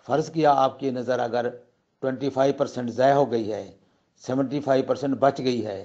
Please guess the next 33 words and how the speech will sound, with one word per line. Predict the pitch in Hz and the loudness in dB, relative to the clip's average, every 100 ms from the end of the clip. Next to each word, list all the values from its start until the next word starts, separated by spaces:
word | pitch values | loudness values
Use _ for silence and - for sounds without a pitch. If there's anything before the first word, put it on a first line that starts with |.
| - _ _ _ - | -16 _ _ _ -2
तो | |
वो | 123 175 | 4 4
सेवेंटी | 156 156 151 | 4 -2 -2
फ़ाइव | 156 135 139 | 0 2 2
परसेंट | 127 - 156 110 | 0 -2 -4 2
बच | 151 165 | 2 4
सकती | 185 185 147 | -2 -2 -4
है | 113 101 87 _ _ _ _ 117 | -2 -4 -10 _ _ _ _ -4
अगर | 120 143 | 2 4
आप | 143 | 4
बाकायदा | 110 127 139 135 135 | 0 0 0 4 6
रे-, | 127 120 113 - - | 4 0 -6 -16 -10
इलाज | 120 120 131 | 0 2 2
करेंगे | 160 151 151 160 170 165 - _ _ _ | 2 0 2 2 2 -2 -14 _ _ _
और | - 143 151 | 4 4 4
बाकायदा | 131 127 139 127 127 | 0 -2 0 2 2
फॉलोअप | - 123 139 143 | 2 4 4 4
करेंगे। | 151 151 151 160 165 170 - _ _ _ | 0 0 2 2 0 -4 -16 _ _ _
उसका | 113 123 - 147 143 120 | -6 -4 4 6 6 2
जो | 117 139 | -4 -2
भी | 143 196 | 2 2
इलाज | 175 - 143 131 131 | 2 0 2 4 4
डॉक्टर | 113 120 123 | 2 0 0
एडवाइज | 120 117 117 | -2 -2 -2
करता | 117 113 113 | -4 -2 -4
है, | 120 113 | -2 -4
कतरों | 110 - 131 135 | -6 -8 -4 -4
की | |
शक्ल | 127 120 123 | -4 -4 -2
में | 120 | -2
हो | 110 110 | -4 -6
सकता | 113 - 107 | -8 -6 -4
है, | 110 107 104 | -2 -4 -8